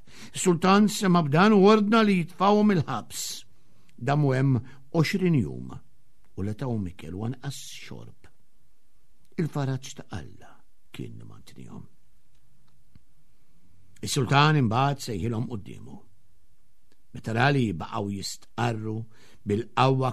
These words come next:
kollha l-fidi kattolika ntilef rabja u kmanda li ħarquhom b'kull xorta ta'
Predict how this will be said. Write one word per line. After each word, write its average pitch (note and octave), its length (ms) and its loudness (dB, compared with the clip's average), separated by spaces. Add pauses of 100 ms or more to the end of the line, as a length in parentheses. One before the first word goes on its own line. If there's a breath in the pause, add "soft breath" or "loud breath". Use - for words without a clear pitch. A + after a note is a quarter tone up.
kollha B2+ 400 2
l-fidi B2 480 0
kattolika C#3 640 0
ntilef C#3+ 540 0
rabja D3+ 340 4 (240 loud breath)
u - 140 2
kmanda C4 340 10
li A#3+ 160 8
ħarquhom G3 600 6
b'kull A#3 280 2
xorta C#3 720 2
ta' - 160 -12